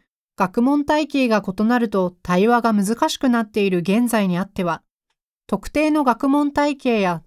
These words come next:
特定の論文の書き方を絶対視せずに、歴史や比較による相対化の視点を持つことも重要なことと考えたからです。また、こうした相対化の視点を含めて書いた方が、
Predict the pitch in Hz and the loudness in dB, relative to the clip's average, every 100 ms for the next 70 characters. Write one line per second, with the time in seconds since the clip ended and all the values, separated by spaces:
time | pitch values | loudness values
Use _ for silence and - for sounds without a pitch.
0 | _ 180 - 220 214 220 208 180 202 262 | _ -12 -4 -2 0 0 2 0 2 2
1 | 254 262 262 247 - 277 247 190 170 151 | 2 0 -2 -4 -4 0 0 0 -2 -4
2 | 208 226 214 - - 220 202 180 170 _ | -4 -4 -4 -8 -6 -4 -2 -4 -6 _
3 | _ _ _ _ - 202 - - 220 220 | _ _ _ _ -6 -6 -4 -2 0 0
4 | 208 214 214 254 240 240 233 220 - 185 | -2 -4 -2 0 2 0 0 -2 -2 -4
5 | 208 269 269 254 262 262 247 247 247 254 | -2 -4 0 -2 -2 -2 -2 0 0 -2
6 | - 247 233 202 180 151 165 180 226 247 | -4 -6 -2 -2 -2 -4 -2 0 2 0
7 | 269 294 302 302 262 175 190 220 226 208 | -2 -4 -4 -6 -4 -4 -2 -2 -2 -4
8 | 185 175 156 - - _ _ _ _ _ | -4 -4 -6 -10 -16 _ _ _ _ _
9 | _ _ _ _ _ _ _ _ _ _ | _ _ _ _ _ _ _ _ _ _
10 | _ _ - 208 220 220 - _ _ _ | _ _ -2 0 0 -2 -4 _ _ _
11 | _ - 240 294 294 302 285 - 226 254 | _ 0 2 2 0 0 0 0 -2 0
12 | 294 294 277 269 - 269 262 262 254 302 | 0 0 0 0 -2 0 0 -2 -4 -2
13 | 285 262 214 - 247 247 208 226 202 170 | -2 -2 -6 -2 -2 -2 -2 -2 -2 -6